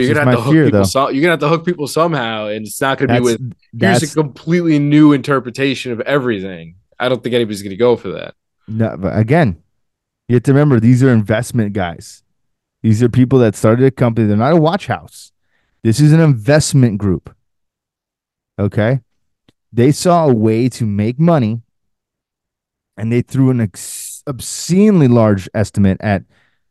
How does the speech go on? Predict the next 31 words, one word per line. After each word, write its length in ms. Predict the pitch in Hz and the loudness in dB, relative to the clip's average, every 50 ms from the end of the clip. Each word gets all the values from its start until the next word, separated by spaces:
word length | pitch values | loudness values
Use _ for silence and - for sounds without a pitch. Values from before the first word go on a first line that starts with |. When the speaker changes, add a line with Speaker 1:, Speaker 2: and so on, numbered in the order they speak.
| _ _ _ _ - | _ _ _ _ -4
Speaker 2:
the 160 | 113 120 120 | 0 2 4
name 420 | 127 127 131 135 143 156 160 143 | 4 4 4 4 4 6 6 6
holders 380 | 127 123 110 107 104 101 92 95 | 6 4 4 4 4 2 2 2
of 140 | 101 92 98 | 0 0 0
U 140 | 98 101 | 0 0
G, 260 | 95 95 95 90 87 87 | 0 0 -2 -2 -2 -4
so 420 | - - - - - 156 165 190 | -6 -10 -10 -2 2 2 4 4
large 400 | 196 170 151 151 156 156 147 131 | 4 4 4 4 4 2 2 2
they 140 | 123 123 120 | 2 0 -2
could 320 | - - - 147 139 123 | -2 -2 0 0 0 0
not 320 | 113 110 123 131 127 - 104 | -2 -2 -2 -4 -4 -4 -4
refuse 1040 | 113 101 - - _ - 135 147 170 208 220 156 101 92 87 - - - - _ _ _ _ _ _ _ _ _ _ _ _ _ - | -6 -6 -6 -8 _ -2 2 4 6 6 6 6 4 2 -2 -6 -12 -18 -20 _ _ _ _ _ _ _ _ _ _ _ _ _ -4
to 160 | - 131 113 | -2 -2 0
take 240 | - 123 107 95 - | 0 0 -2 -2 -4
the 80 | 107 | -6
deal. 340 | 90 92 80 - 95 120 - _ _ _ _ _ _ _ _ _ _ _ _ _ _ _ _ _ _ _ _ _ _ _ _ _ - | -6 -6 -4 -4 -4 -6 -6 _ _ _ _ _ _ _ _ _ _ _ _ _ _ _ _ _ _ _ _ _ _ _ _ _ -2
And 100 | 127 135 | 2 2
they 80 | 131 | 2
finally 300 | 120 - 143 135 135 127 | 4 4 2 2 2 2
sold 220 | 120 - 120 110 110 | 0 0 -2 -2 -2
off 100 | 107 95 | -2 -2
the 100 | 107 104 | -2 -2
intellectual 460 | 101 95 87 101 98 95 - - 92 | -2 -2 -2 -4 -4 -4 -4 -4 -4
property, 300 | 92 120 117 95 90 85 | -4 -4 -4 -4 -4 -2
which 160 | 107 120 - | 0 0 0
has 80 | 131 120 | 0 0
been 160 | 123 127 113 | 0 0 -2
trying 340 | - - 147 156 165 180 175 | -2 -4 -4 -2 -2 -2 -2
to, 380 | 156 131 123 - - 101 - - | -2 -2 -4 -8 -12 -18 -16 -8
which 240 | - 147 139 127 131 | -4 -4 -4 -2 -4
is, 160 | 117 113 | -8 -8